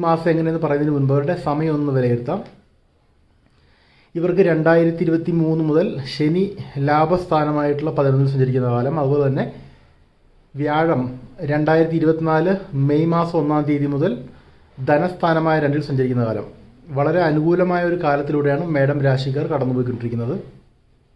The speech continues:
എങ്കിലും കഴിഞ്ഞ കുറച്ച് മാസങ്ങളായിട്ടുള്ള ഒക്ടോബർ മാസം മുതൽ, ഏഹ്, ജനുവരി അവസാനം വരെയുള്ള വ്യാഴത്തിൻ്റെ വക്രഗതിയിൽ അല്പം ഭാഗ്യാനുഭവങ്ങളുടെ കുറവ് ഇവർക്ക് അനുഭവപ്പെട്ടു കാണും. എല്ലാ കാര്യങ്ങളിലും തടസ്സമൊക്കെ അനുഭവപ്പെട്ടിട്ടുണ്ടാവും. അത്,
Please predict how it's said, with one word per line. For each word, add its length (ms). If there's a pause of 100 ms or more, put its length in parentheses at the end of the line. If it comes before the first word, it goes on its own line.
(1600)
എങ്കിലും 260
കഴിഞ്ഞ 260
കുറച്ച് 300
മാസങ്ങളായിട്ടുള്ള 680 (200)
ഒക്ടോബർ 300 (100)
മാസം 260
മുതൽ, 180 (300)
ഏഹ്, 400 (180)
ജനുവരി 320
അവസാനം 400
വരെയുള്ള 380
വ്യാഴത്തിൻ്റെ 460
വക്രഗതിയിൽ 580
അല്പം 260 (420)
ഭാഗ്യാനുഭവങ്ങളുടെ 840
കുറവ് 320
ഇവർക്ക് 300 (100)
അനുഭവപ്പെട്ടു 400
കാണും. 260
എല്ലാ 240
കാര്യങ്ങളിലും 480
തടസ്സമൊക്കെ 460
അനുഭവപ്പെട്ടിട്ടുണ്ടാവും. 580 (560)
അത്, 100